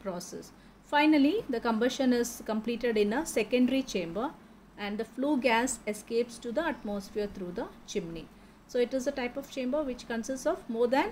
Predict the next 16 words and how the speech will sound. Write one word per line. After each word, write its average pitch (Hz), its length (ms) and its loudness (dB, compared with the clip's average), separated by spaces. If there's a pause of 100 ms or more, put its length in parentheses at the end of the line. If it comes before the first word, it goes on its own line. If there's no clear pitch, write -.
(140)
one 226 280 0
chamber. 170 420 -4 (4000)
Uh, 220 80 -4
the 233 140 0
third 311 360 6
type 247 360 6
of, 247 280 -4
uh, 190 140 4
incinerators, 220 880 2
which 214 140 -8
is, 214 320 -2
uh, 196 100 2
based 220 340 6
on 220 200 4
the 285 80 6
technology, 214 800 0